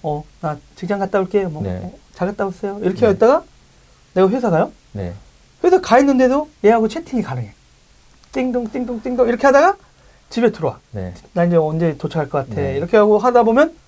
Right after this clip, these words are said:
Speaker 1: 집이 불이 켜져 있어.
Speaker 2: 네.
Speaker 1: 그래서 그 전에는 혼자 살 땐.
Speaker 2: 네.
Speaker 1: 그 전에 쓸쓸하게 집에 갈 때 불이 꺼져 있잖아. <laughs> 근데 집에 이렇게 불이 켜져 있어. 그래서, 하, 근데 내가 그걸 보다가, "아, 호성이 형이 생각났어요."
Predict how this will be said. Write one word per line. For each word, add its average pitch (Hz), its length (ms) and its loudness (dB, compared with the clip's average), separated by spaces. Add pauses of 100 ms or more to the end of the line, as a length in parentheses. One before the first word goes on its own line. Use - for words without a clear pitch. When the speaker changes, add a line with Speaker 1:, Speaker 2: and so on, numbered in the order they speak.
(680)
Speaker 1:
집이 139 260 -8
불이 127 200 -8
켜져 - 200 -20
있어. - 160 -20 (100)
Speaker 2:
네. 90 300 -6
Speaker 1:
그래서 165 160 0
그 180 120 2
전에는 165 420 -2 (340)
혼자 180 140 -8
살 - 160 -14
땐. - 140 -16 (180)
Speaker 2:
네. 92 300 -6 (320)
Speaker 1:
그 294 100 -6
전에 170 240 0
쓸쓸하게 269 480 0
집에 220 220 0
갈 220 120 0
때 220 120 -2
불이 - 160 -10
꺼져 415 200 2
있잖아. - 220 -4 (240)
<laughs> - 280 -4
근데 - 240 6 (340)
집에 311 220 2
이렇게 - 260 -4
불이 339 220 4
켜져 466 240 4
있어. - 180 2 (320)
그래서, 208 260 2 (1000)
하, - 420 -16
근데 202 260 4
내가 160 140 2 (140)
그걸 208 160 6
보다가, 156 300 2 (840)
"아, 127 440 -4 (800)
호성이 160 340 -4
형이 135 200 -6
생각났어요." 127 580 -8